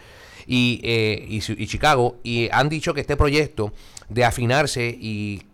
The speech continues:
ir quedando como, como está, podría ser un buen proyecto para que se tome en conocimiento en el Congreso y pueda entonces ser uniforme en toda la nación. Como tú sabes, hay, hay jurisdicciones en los Estados Unidos que habla o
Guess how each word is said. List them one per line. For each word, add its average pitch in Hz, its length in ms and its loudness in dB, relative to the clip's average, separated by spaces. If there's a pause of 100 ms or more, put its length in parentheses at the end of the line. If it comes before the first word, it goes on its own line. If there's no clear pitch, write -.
(160)
ir 120 240 -2
quedando 143 320 2
como, 139 320 0
como 135 200 -2
está, 117 300 0 (400)
podría 123 280 8
ser 165 160 2
un 165 140 2
buen 160 220 4
proyecto 147 500 2
para 113 160 2
que 110 80 -2
se 117 80 -2
tome 131 380 0 (240)
en 131 120 0
conocimiento 131 500 0
en 135 40 4
el 131 80 0
Congreso 135 460 2
y 107 40 2
pueda 113 180 2
entonces 123 300 -2
ser 120 120 -2
uniforme 127 440 2
en 104 60 -2
toda 104 240 2
la 110 60 0
nación. 92 400 -2 (380)
Como 104 160 0
tú 120 60 0
sabes, 165 240 4
hay, 127 240 4
hay 113 100 2
jurisdicciones 143 500 2
en 143 60 2
los 139 60 4
Estados 131 280 0
Unidos 147 340 0 (380)
que 113 400 -2
habla 123 460 4 (840)
o 95 400 0